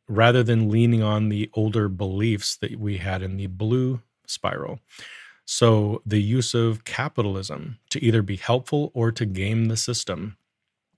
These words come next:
Uh, things like megachurches, right? Taking the power of the truth found in the blue stage, but blowing it up using data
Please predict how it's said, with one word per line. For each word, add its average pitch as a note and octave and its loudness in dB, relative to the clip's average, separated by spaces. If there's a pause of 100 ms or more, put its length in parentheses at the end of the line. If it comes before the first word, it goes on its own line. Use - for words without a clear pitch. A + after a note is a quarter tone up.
(300)
Uh, F#2 -4
things A2+ 2
like A2+ 0
megachurches, F#2+ -4
right? G2+ -6
Taking A#2 -2
the G2+ -2
power A2 0
of G#2+ -2
the G#2+ -4
truth A#2 0
found G#2 -4
in G2+ -4
the G2 -8
blue A#2 2
stage, G2+ -6 (500)
but A#2+ -4
blowing A2+ 6
it A#2+ 4
up G2+ -2
using G2+ -2
data G2+ -2